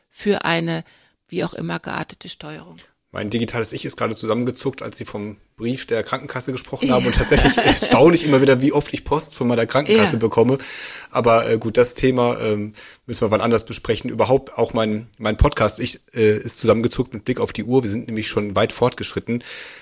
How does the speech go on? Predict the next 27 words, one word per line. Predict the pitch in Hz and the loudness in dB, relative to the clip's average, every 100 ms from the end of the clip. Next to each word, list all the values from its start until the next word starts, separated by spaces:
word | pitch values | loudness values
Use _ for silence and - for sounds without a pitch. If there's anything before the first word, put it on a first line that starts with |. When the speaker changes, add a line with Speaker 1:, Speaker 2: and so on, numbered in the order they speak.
| - | -18
Speaker 2:
Ich | - 113 - | -12 -8 4
würde | 120 147 | 6 8
aber | 117 113 | 6 6
natürlich | 107 - 143 165 156 - - - | 4 2 4 6 6 2 -6 -8
mit | 123 120 - | -4 -2 -4
Herrn | 110 113 | -4 -2
Doktor | 110 113 | 0 0
Leik-Dieken | 110 - 123 139 120 | 0 -2 -4 -4 -4
noch | 123 117 120 | 0 2 4
über | 127 | 4
ein | 113 120 | 4 4
Thema | 127 120 | 6 4
sprechen | - 120 120 | 6 2 4
wollen. | 120 120 | 6 6
Sie | 110 113 | 4 -2
scheiden | - 113 113 117 117 - - _ | -2 0 0 -2 -8 -10 -20 _
Ende | 113 113 | -8 -6
des | 113 | 0
Jahres | 110 110 110 | 2 2 0
aus, | - 175 110 | 4 6 6
aus | 107 | 2
dem | - | 0
Amt | 101 104 | -2 -2
als | 101 | -6
Geschäftsführer | - - 98 - 107 | -6 -6 -4 4 6
der | 101 | 6
Gematik, | 107 98 107 - 160 | 6 4 4 2 0